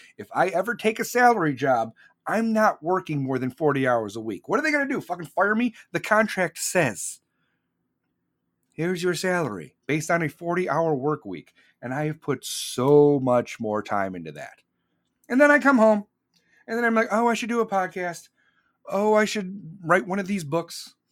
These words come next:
I should invest in myself and my future and try to get out of the job that I'm doing now so I could be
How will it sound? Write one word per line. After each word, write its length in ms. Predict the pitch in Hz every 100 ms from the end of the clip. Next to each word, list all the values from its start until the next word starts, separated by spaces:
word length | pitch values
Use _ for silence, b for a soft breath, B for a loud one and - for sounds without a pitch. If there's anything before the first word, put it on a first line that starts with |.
| _ _ _ _ -
I 80 | 170
should 220 | 208 190
invest 360 | 190 160 185
in 80 | 196
myself 460 | 190 175 - 170 165
and 100 | 175
my 100 | 175
future 400 | 160 170 165 156
and 120 | 151
try 160 | 175 165
to 80 |
get 180 | 156 165
out 180 | 135 151
of 120 | 147
the 80 | 147
job 300 | 139 143 147
that 100 | 147
I'm 120 | 139
doing 240 | 139 139 131
now 340 | 131 123 131 B B _
so 180 | 151 139
I 80 |
could 200 | 143 139
be 340 | 127 139 123